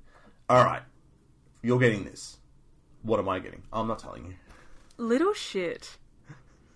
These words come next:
Speaker 2: Now I see where you get the sneaky, like, "Oh, so you were gonna tell me what you were getting me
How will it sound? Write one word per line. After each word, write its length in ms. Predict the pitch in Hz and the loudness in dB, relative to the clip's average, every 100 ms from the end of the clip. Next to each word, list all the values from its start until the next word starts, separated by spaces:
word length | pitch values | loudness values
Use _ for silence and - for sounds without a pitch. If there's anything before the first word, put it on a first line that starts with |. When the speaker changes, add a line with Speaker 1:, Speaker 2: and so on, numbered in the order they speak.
| - - - - | -20 -20 -20 -8
Speaker 2:
Now 220 | 208 233 | 0 2
I 80 | 302 | 2
see 200 | 302 285 | 2 4
where 100 | 269 | 4
you 140 | 247 226 | 4 4
get 260 | 208 - - - - | 2 0 -4 -16 -2
the 540 | 208 196 190 185 185 180 | 2 2 2 0 -4 -8
sneaky, 600 | - 214 202 190 196 190 | -8 -2 0 0 -2 2
like, 280 | 185 180 - | 2 2 2
"Oh, 260 | 240 233 | 4 4
so 360 | - 208 196 196 | 2 2 2 2
you 200 | 196 214 | 2 0
were 80 | 220 | 0
gonna 200 | 226 226 | -2 -4
tell 180 | 226 220 | -4 -6
me 100 | 226 | -2
what 240 | 214 214 | -2 -2
you 120 | 202 | -4
were 60 | 202 | -6
getting 280 | 208 277 | -6 -8
me 120 | 339 | -8